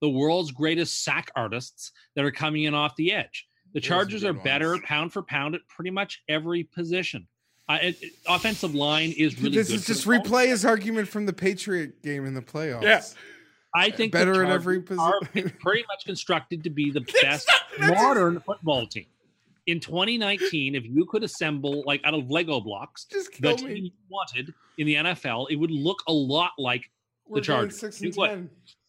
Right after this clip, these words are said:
Speaker 2: Thank you.
Speaker 1: So I'm picking the Chargers to win the game,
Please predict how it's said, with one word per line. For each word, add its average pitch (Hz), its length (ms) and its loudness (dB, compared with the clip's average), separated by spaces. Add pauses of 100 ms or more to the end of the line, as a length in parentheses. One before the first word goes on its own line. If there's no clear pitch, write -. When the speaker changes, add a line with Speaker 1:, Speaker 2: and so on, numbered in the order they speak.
(420)
Speaker 2:
Thank 220 240 -10
you. 185 100 -10
Speaker 1:
So 165 280 2 (720)
I'm 170 140 2
picking 214 280 -4
the 208 60 -4
Chargers 175 460 -2
to 156 100 -6
win 147 140 -6
the 143 60 -8
game, 120 380 -2